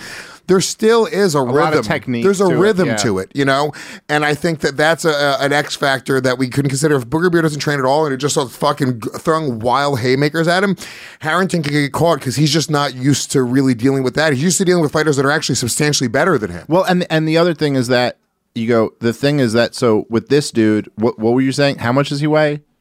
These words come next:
Speaker 2: It's like two twenty-five?
Speaker 1: Two thirty, yeah.
Speaker 2: Something like that. And how much does Dylan weigh?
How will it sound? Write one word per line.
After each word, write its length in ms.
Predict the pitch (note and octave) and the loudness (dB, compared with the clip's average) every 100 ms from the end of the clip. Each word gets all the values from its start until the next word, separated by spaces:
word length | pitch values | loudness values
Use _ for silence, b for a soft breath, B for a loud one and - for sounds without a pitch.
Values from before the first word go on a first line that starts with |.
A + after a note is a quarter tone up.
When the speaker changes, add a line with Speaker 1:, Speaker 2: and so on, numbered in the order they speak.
| - | -6
Speaker 2:
It's 80 | G#2+ | -4
like 140 | - | -2
two 120 | C3 | -2
twenty-five? 540 | A2+ B2+ A#2+ C3 C#3 C3+ | -2 -2 0 0 2 0
Speaker 1:
Two 80 | |
thirty, 360 | B2 A#2 A#2 B2 | 0 0 0 -2
yeah. 200 | G#2+ G2+ | -6 -4
Speaker 2:
Something 300 | A2 B2+ B2 | 0 0 0
like 140 | B2+ A#2+ | -2 0
that. 180 | C3 | 0
And 180 | A#2+ A#2 - | -2 -6 -4
how 120 | D#3+ | -2
much 120 | F#3+ | 0
does 160 | D#3 G#2 | -2 -4
Dylan 420 | G2+ A#2 F#2 D#2+ | 0 2 0 -2
weigh? 280 | B1 G1+ | -8 -12